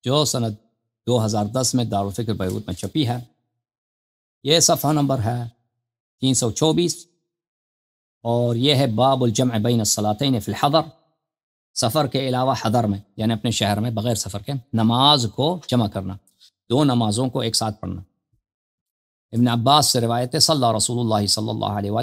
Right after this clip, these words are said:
अल-ज़ुहर वल असर जमीअन, रसूल पाक सल्लल्लाहु अलैहि वसल्लम ने नमाज पढ़ी है ज़ोहर असर को इकट्ठे, मगरिब इशा जमीअन, मगरिब इशा को इकट्ठे, फ़ी गैर खौफिन वला सफ़र, न जंग की हालत थी, न सफ़र की हालत थी, न कोई बारिश, कोई मजबूरी नहीं थी, उन्होंने ये किया।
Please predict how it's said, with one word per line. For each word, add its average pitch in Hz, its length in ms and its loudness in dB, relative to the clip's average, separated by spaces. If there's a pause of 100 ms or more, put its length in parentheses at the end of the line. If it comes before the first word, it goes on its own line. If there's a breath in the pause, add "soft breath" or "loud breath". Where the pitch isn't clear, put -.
अल-ज़ुहर 107 360 0
वल 98 140 -2
असर 107 260 -4
जमीअन, 147 440 -2 (540)
रसूल 120 240 0
पाक 117 200 0
सल्लल्लाहु 113 340 0
अलैहि 107 180 -2
वसल्लम 107 220 -2
ने 101 60 -2
नमाज 104 280 0
पढ़ी 98 180 -6
है 98 60 -4
ज़ोहर 107 220 -2
असर 113 180 -2
को 98 120 -6
इकट्ठे, 117 400 -6 (540)
मगरिब 113 320 0
इशा 107 260 -2
जमीअन, 151 400 0
मगरिब 107 240 -4
इशा 104 140 -6
को 113 120 -6
इकट्ठे, 131 300 -6
फ़ी 117 140 -2
गैर 120 200 0
खौफिन 151 280 -2
वला 107 180 0
सफ़र, 151 320 -2 (380)
न 123 120 4
जंग 135 220 4
की 147 80 2
हालत 135 340 0
थी, 147 80 0
न 110 100 0
सफ़र 107 280 -4
की 120 80 -6
हालत 110 280 -6
थी, 113 60 -6
न 104 100 -2
कोई 107 180 -4
बारिश, 117 320 -4
कोई 180 200 -4
मजबूरी 101 340 -4
नहीं 117 180 -4
थी, 139 120 -14
उन्होंने 101 280 -6
ये 92 100 -8
किया। 98 220 -14